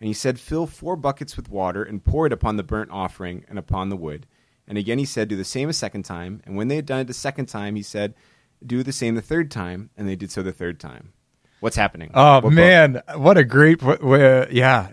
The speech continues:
Speaker 2: wow. So Second Kings. Um,
Speaker 1: Actually, First Kings.
Speaker 2: Oh, right. I forgot. I was thinking Second Samuel. First Kings. Uh, anyways, in my mind. First
Speaker 1: Minus
Speaker 2: Kings.
Speaker 1: one. M-, one point down.
Speaker 2: Wow. Okay.
Speaker 1: <laughs>
Speaker 2: First Kings. Excuse me. Um, is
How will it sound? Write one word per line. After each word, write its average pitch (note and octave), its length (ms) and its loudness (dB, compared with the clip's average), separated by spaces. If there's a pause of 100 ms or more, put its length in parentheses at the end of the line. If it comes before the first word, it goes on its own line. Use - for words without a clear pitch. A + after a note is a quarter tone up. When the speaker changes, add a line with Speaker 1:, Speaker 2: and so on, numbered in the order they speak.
Speaker 2:
wow. A2+ 420 2 (100)
So D3+ 240 4
Second F3+ 380 4
Kings. B2 500 0 (200)
Um, G#2 600 2
Speaker 1:
Actually, F2+ 260 -10
First - 220 -14
Kings. - 260 -20 (440)
Speaker 2:
Oh, E3 180 6
right. A2+ 280 -4
I G2 60 -14
forgot. F2 240 -16
I F2 40 -18
was F2 100 -20
thinking G2 180 -14
Second - 220 -16
Samuel. - 260 -20 (120)
First - 260 2
Kings. G2+ 320 -14 (100)
Uh, G2+ 380 -4 (120)
anyways, E2+ 320 -16 (140)
in G2 80 -12
my F#2 80 -8
mind. D#2 220 -12 (680)
First A3 240 4
Speaker 1:
Minus F2+ 340 -2
Speaker 2:
Kings. - 40 -18
Speaker 1:
one. F2 240 -16
M-, A2 80 -12
one G2+ 160 -2
point G2+ 240 -2
down. D#2+ 260 -10 (180)
Speaker 2:
Wow. A#2+ 380 -4
Okay. C3+ 360 4
Speaker 1:
<laughs> C#3+ 40 0
Speaker 2:
First F3+ 240 4
Kings. A2+ 460 0
Excuse A#2+ 280 -6
me. F#2 140 -12 (260)
Um, A#2 840 4 (1120)
is C3+ 880 0